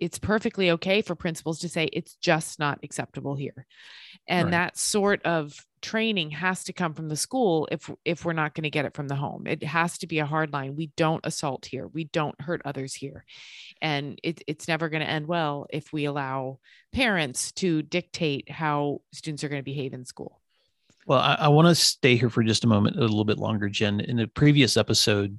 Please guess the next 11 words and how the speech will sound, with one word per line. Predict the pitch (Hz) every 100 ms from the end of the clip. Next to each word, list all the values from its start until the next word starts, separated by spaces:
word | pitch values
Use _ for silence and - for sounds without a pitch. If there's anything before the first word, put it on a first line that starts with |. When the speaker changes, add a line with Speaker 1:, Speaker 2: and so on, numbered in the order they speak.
| -
Speaker 2:
that's, | 175 107 - - - -
um, | 117 98 95 104 - _ _ 269 226
was | 127 127
recorded | - 135 117
before | 110 - 110
ours, | 113 104 95 110 - - _ _ _ -
so | -
Principal | 120 131 131 117
Matters | 113 - -
listeners | 104 113 -
may | 113